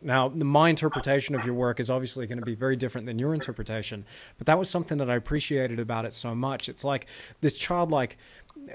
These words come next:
nature to, to, to ourselves is always there. And you've got these both worlds operating in the same time, the same space simultaneously. And when I looked at it, I,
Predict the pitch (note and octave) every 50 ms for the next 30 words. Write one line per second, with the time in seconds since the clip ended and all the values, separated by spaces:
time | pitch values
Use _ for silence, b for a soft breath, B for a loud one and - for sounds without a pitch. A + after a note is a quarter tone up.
0 | - A3+ D#3+ C3+ C3+ C3+ C3+ D3 D3 - - - C#3 A2 G2+ F#2+ - - B2+ A#2+
1 | B2 - - - B2+ A#2+ A#2 A2+ A#2 A2+ A#2 - - - - - - - - B2+
2 | A#2 A2+ A#2 A#2 A#2 G#2+ - - A#2+ A2 - - - C#3 C3+ C3+ B2 A2 G2 G#2
3 | G#2 A#2 - D3+ A#2 C#3+ - D#3 D3 C#3 C3 B2 A#2+ A2+ A2+ B2+ C3 C3 A#2 G2
4 | F2 - - _ _ _ _ - C#3+ B2+ C3 A2+ A2+ D3+ D3 - - D3+ C#3 B2
5 | A2 G#2+ C3 C3 C3+ C3 - C#3 C#3+ C3+ C3 B2 A#2+ A#2 D3 C#3+ - - C#3+ C3
6 | - C#3 C3 B2 B2 A2+ A#2 A2+ A2+ A2 A2 - - - C3 C3+ C#3+ C3+ - -
7 | B2 A2+ A2+ A#2 A2+ G#2+ - - - C3+ C#3 B2+ - - - - C#3 B2+ A#2 G#2+
8 | G2 - - B2+ A#2+ A#2 A#2 A#2 - A#2+ B2 C3 C3+ C#3 B2+ - A#2+ A2+ G#2+ A2
9 | A#2 A#2+ A#2+ A#2+ C3 D3 D3 - B2+ A2 A2 A2 A2 A#2